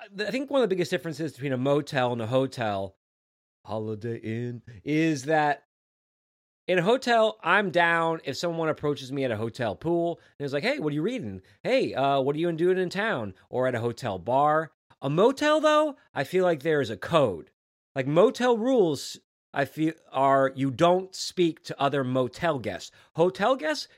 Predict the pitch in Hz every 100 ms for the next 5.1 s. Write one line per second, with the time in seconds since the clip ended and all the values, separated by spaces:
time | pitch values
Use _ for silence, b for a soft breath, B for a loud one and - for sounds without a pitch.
0 | - 165 - - 160 - - 294 302 165
1 | 104 85 - 101 87 104 82 - _ _
2 | _ _ _ _ _ _ 123 120 139 196
3 | 254 269 269 285 277 - - _ _ _
4 | - 135 135 113 104 95 80 92 82 -